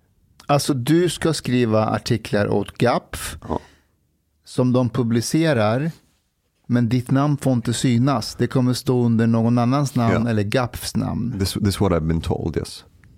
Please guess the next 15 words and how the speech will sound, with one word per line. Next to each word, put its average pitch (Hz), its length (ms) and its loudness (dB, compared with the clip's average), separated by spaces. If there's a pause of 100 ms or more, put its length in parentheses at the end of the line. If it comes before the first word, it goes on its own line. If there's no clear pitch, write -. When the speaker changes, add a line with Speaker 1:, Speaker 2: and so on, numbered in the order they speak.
(440)
Speaker 2:
Yes. - 360 -8 (920)
Um, 90 580 2
I 110 80 2
can't 117 400 0
remember 101 680 2
if, - 480 -6 (2750)
if - 240 -4
I 85 520 2 (140)
wrote 92 420 0
any 85 140 0
articles 78 540 -2
after 78 300 -4
that 69 280 -2
or 80 40 -2
not. - 460 -8